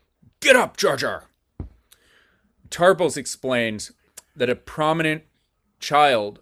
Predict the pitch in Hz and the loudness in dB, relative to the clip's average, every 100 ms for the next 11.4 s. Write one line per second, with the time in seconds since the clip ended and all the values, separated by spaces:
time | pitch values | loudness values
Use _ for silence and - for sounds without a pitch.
0 | _ _ - - 127 120 113 110 110 _ | _ _ -10 -2 0 0 -2 -4 -12 _
1 | _ _ - 120 113 98 131 117 101 107 | _ _ -4 -4 -2 0 2 2 -2 -8
2 | 117 101 - 123 104 82 _ - _ _ | -8 -8 -8 -6 -6 -10 _ -20 _ _
3 | _ _ _ - 107 - 135 147 151 135 | _ _ _ -12 -12 -6 0 0 0 -2
4 | 117 131 127 120 139 131 120 - 147 139 | -2 0 -4 -2 -6 -4 -6 -2 -2 -2
5 | 127 120 107 98 - - 107 101 92 90 | -2 0 -2 -6 -12 -6 -4 -4 -6 -12
6 | _ _ _ _ - 135 120 98 101 90 | _ _ _ _ -6 -6 -6 -10 -12 -14
7 | 95 - 127 110 92 - - _ _ - | -14 -10 -10 -8 -12 -16 -20 _ _ -20
8 | _ _ - _ - 120 113 110 104 - | _ _ -20 _ -8 -6 -2 -2 -2 -4
9 | 127 139 147 139 - - 160 131 - - | -2 0 0 -4 -10 -2 2 2 -2 -12
10 | _ _ _ - 113 101 98 117 127 135 | _ _ _ -8 -8 -8 -12 -6 -2 0
11 | 120 107 101 | 0 -4 -10